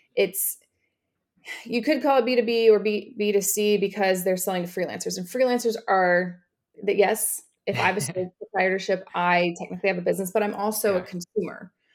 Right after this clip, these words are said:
Speaker 1: So the, we see some things that kind of blur the lines, and we have to be cognizant that not everything is gonna fit into a specific bucket. What's most important about what we invest in, in the Work Revolution is that these are people first, data-driven, really big ideas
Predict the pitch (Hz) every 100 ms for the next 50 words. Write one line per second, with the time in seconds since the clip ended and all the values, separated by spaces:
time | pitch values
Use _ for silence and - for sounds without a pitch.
0 | _ _ - 226 202 208 - - 202 233
1 | 226 - 269 262 247 214 202 208 202 196
2 | 208 208 180 180 180 180 170 180 196 247
3 | 240 196 190 190 190 180 202 185 175 165
4 | 180 185 180 175 175 170 180 180 175 185
5 | 185 175 175 175 175 185 - 175 180 175
6 | 175 180 175 - - 175 247 254 - _
7 | _ 196 190 208 220 285 269 233 214 190
8 | 185 - - 175 170 - - 214 220 214
9 | 214 208 214 208 214 220 233 - 190 185
10 | 180 185 180 180 175 170 - 202 185 185
11 | 180 - 180 214 175 175 175 170 175 175
12 | 175 175 175 170 175 214 254 -